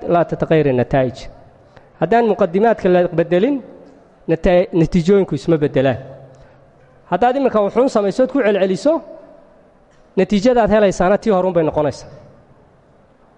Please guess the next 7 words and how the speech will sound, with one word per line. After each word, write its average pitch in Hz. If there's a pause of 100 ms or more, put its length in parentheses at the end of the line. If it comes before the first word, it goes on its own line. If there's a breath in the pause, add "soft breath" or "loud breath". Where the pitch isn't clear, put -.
(100)
Iminka 233 (680)
laba 196
laba 233
u 226
gee 202
haddaynu 190
nidhaahno, 175